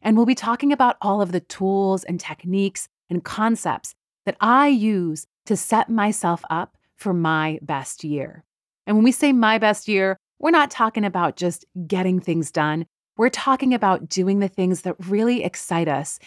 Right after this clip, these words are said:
in a way that is sustainable and nourishing. So if you want to sign up for my free week-long masterclass,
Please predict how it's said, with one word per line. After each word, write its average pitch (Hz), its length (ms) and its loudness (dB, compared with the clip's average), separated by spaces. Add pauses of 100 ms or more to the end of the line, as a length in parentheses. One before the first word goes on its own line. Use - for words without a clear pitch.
(140)
in 185 100 2
a 185 80 6
way 180 400 4
that 175 140 0
is 160 100 -4
sustainable 196 840 -4 (260)
and 180 300 0
nourishing. 156 720 -4 (200)
So 208 200 2
if 190 100 0
you 214 100 2
want 214 200 4
to 285 60 6
sign 185 340 2
up 165 160 -2
for 185 100 -6
my 156 160 -2
free 202 800 -2
week-long 170 720 0 (120)
masterclass, 147 920 -6